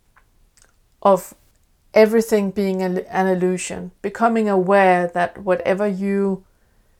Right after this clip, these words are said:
think is important when you're scrolling on Facebook, none of that is real. Becoming aware of that is getting you closer to seeing through the illusion.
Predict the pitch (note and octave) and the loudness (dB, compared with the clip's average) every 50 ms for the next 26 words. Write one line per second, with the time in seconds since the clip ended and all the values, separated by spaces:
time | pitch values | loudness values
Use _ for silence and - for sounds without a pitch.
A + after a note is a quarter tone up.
0 | _ _ - - - - B3 A#3+ - - - G#3 F#3+ - G#3 F#3+ F3+ F#3 G3 G3 | _ _ -20 -2 2 4 4 4 2 -2 -4 -4 -2 0 -2 -2 -2 0 0 0
1 | G3 F#3+ F3+ F#3 F3+ F#3 F#3 F#3 F#3 F#3 F3+ - - G3+ G3 F#3+ F#3+ F#3+ F#3 F#3 | 0 0 -2 -2 -2 -2 -2 -2 -2 -2 -4 -4 0 2 4 4 4 2 0 -2
2 | F3+ F3 - - F3+ F#3 F3+ F3+ - - F3+ F3 E3+ - - _ _ _ _ _ | -4 -4 -2 0 0 2 2 -2 -4 -4 -4 -4 -4 -6 -10 _ _ _ _ _
3 | _ _ _ _ _ _ _ G3+ F#3+ G3+ G#3 A3+ A#3 A#3 A#3+ A3+ G3+ A3 G#3+ G3 | _ _ _ _ _ _ _ -4 0 2 4 4 4 4 4 2 2 2 2 2
4 | G3 F#3+ - G#3 G#3 G3 F#3 F3 F3+ F#3 - _ G#3+ G3+ - - A3+ G#3+ G#3 G3+ | 0 -4 -6 -4 -2 -2 -2 -2 -4 -8 -10 _ -10 -8 -4 -4 -2 -2 0 0
5 | G#3 G3+ F#3+ F#3 G#3 A3 A3 A3 G#3+ G3 G#3+ G#3+ G#3 - - - - - _ _ | 0 0 0 2 4 6 6 6 6 4 2 2 2 0 -2 -6 -10 -16 _ _
6 | _ _ _ _ _ _ _ _ _ _ _ _ _ _ _ _ - - G#3 G#3 | _ _ _ _ _ _ _ _ _ _ _ _ _ _ _ _ -6 -4 -2 -2
7 | G3 - - - - - _ _ _ _ _ _ _ _ _ _ _ _ _ _ | -2 -4 -6 -8 -12 -16 _ _ _ _ _ _ _ _ _ _ _ _ _ _
8 | _ _ _ _ _ _ _ _ _ _ _ _ _ _ _ - A3+ A3+ A#3+ B3+ | _ _ _ _ _ _ _ _ _ _ _ _ _ _ _ 0 2 2 2 2
9 | A#3 A3+ A3 G3+ G#3 - G3+ G#3+ A3+ A#3+ B3 A#3 - A#3 G#3+ - - - G#3 G#3 | 2 2 0 0 0 0 2 4 4 4 4 2 0 -2 -2 -2 -4 -4 -2 0
10 | G3+ G3 F#3+ F#3+ F#3 F#3 F3+ E3+ - _ _ _ _ _ _ _ _ _ _ _ | 2 2 2 2 2 2 0 -2 -6 _ _ _ _ _ _ _ _ _ _ _
11 | - - - - - A3+ G#3 G#3+ G#3 - - - A3 A3+ A#3 A#3 A3 G#3 G3+ G3+ | -18 -12 -10 -4 -2 0 0 0 0 -2 -2 -2 0 2 2 2 4 4 4 2
12 | G3 F#3+ F#3+ F#3+ F#3 F#3 - F3 E3+ E3+ | 2 2 2 0 0 -2 -6 -10 -10 -12